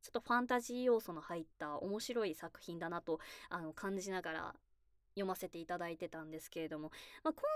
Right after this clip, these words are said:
作、結構可愛らしい目の男の子っていう感じでさせてはいただいたんですが、まあ、若干ね、あの、男の子っぽさも交えつ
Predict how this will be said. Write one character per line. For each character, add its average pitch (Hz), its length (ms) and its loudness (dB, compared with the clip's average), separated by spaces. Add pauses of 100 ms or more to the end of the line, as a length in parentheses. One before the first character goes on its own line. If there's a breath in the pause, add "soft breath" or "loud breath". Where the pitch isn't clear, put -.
作、 165 760 2 (200)
結 - 160 6 (140)
構 165 320 6 (220)
可 - 160 4
愛 320 60 10
ら 480 320 8
し 403 280 4
い 415 40 6
目 392 120 6
の 359 300 4
男 285 340 4
の 262 120 4
子 180 140 0
っ - 40 -4 (200)
て 180 80 -2
い 165 120 0
う 165 80 -2
感 170 280 -8
じ 170 120 -10
で 160 160 0 (260 loud breath)
さ 269 120 2
せ 294 140 2
て 349 120 2
は 233 120 6
い 170 80 -2
た 190 120 0
だ 196 120 0
い 196 100 -2
た 196 140 -4
ん 180 80 -6
で 165 100 -8
す - 180 -14
が、 160 100 -6
ま 160 80 -4
あ、 - 20 -6 (380 loud breath)
若 320 60 2 (300)
干 508 140 6 (220)
ね、 - 40 -20 (120)
あ 247 140 2
の、 208 400 2
男 311 380 2
の 294 160 4
子 285 160 2
っ 285 40 0 (120)
ぽ 359 140 0
さ 339 160 6
も 160 320 -2
交 185 360 2
え 208 60 2
つ - 40 -8